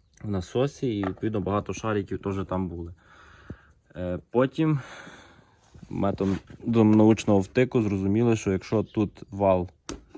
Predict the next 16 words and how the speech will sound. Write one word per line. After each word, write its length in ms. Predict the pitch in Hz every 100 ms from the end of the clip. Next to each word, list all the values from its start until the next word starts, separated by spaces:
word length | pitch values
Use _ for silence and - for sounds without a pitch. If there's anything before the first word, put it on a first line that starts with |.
| _ _ -
не 120 | 98
має 280 | 101 101 92
центру, 720 | - 87 85 85 101 117 147 _ _ _ _ _ _ - - - - - - - - - - - - - -
тобто, 120 | - -
якщо 220 | - 98
він 140 | 90
тут 180 | 95 90
не 60 | 92
має 200 | 90 87
центру, 580 | 98 98 87 87 87 -
е, 360 | 90 87 87 87
підшипник 340 | - 95 95
його 160 | 98 95
рівно 200 | 98 92
не 120 | 87
тримає, 440 | - 101 135 135